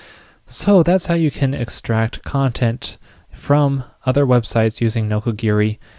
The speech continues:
and that cool selector gadget for determining which C S S selectors to use. It's a pretty powerful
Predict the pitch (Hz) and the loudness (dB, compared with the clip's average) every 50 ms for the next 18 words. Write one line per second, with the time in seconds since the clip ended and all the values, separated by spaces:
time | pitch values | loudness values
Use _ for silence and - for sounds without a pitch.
0 | - - - 127 113 113 113 113 110 107 107 123 - - - 123 117 113 110 107 | -20 -12 -8 -4 -2 -2 0 0 -2 -2 -4 -6 -6 -4 0 2 2 2 2 0
1 | - - - 113 113 113 - - 120 107 - - 104 107 110 - - 113 - - | -2 -4 -4 -4 -4 -2 -2 -2 -2 -2 -2 -2 0 0 0 -2 -2 -6 -8 -8
2 | - - - - - - - - - - 120 107 110 107 107 110 - - - - | -10 -14 -14 -16 -20 -20 -20 -18 -10 -6 -4 -2 0 0 -2 -2 -6 -8 -6 -6
3 | 113 - - 170 170 147 127 117 110 110 113 113 - - - - - - - - | -6 -4 -2 0 0 2 2 0 0 0 0 -2 -2 -8 -12 -12 -12 -10 -6 -4
4 | 117 113 - - 117 107 - - 110 110 107 - - 113 107 - - - - 113 | -4 -4 -2 -2 -4 -4 -4 -2 -4 -4 -4 -4 -4 -6 -6 -6 -8 -10 -4 0
5 | 113 113 104 113 113 120 127 - - - - 220 220 - - - - 160 147 139 | 0 0 0 0 -4 -6 -8 -8 -6 -2 0 0 2 2 0 -2 0 2 0 0
6 | 135 - - 131 123 123 | 0 0 0 0 0 0